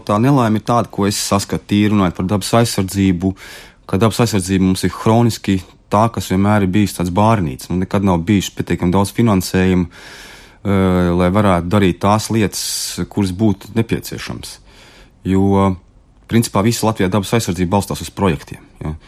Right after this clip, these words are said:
Un, un, un tā ir tā lielākā sāpe, kas, kas mums ir, ka mums nav tādas konstantas izpratnes par to, ka, ko vajadzētu un kā. Jo dabas aizsardzība ir tā bezpatēriņa, teiksim, tāda nianse,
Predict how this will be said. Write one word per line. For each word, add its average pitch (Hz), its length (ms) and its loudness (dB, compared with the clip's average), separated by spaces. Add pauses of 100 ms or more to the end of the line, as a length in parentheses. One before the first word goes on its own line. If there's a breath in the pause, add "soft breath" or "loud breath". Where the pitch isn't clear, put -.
(500 loud breath)
Un, 95 240 2
un, 95 220 4
un 95 100 2
tā 107 200 2
ir 107 100 0
tā - 80 2
lielākā 101 400 0
sāpe, 101 560 -2
kas, - 240 -6
kas - 220 -6
mums 90 220 -2
ir, 104 120 -2
ka 87 80 -4
mums 87 200 -2
nav 104 200 2
tādas 85 380 -2
konstantas 95 580 0
izpratnes - 600 -6 (200)
par - 160 -8
to, 98 140 0
ka, - 240 -6
ko - 180 -2
vajadzētu 92 560 0
un 92 80 -2
kā. 98 140 0 (420 loud breath)
Jo 95 60 -6
dabas 110 240 -2
aizsardzība 92 340 -4
ir 92 140 -4
tā 104 120 2 (380 loud breath)
bezpatēriņa, 98 800 0
teiksim, 90 320 -4
tāda 92 240 0
nianse, 98 400 0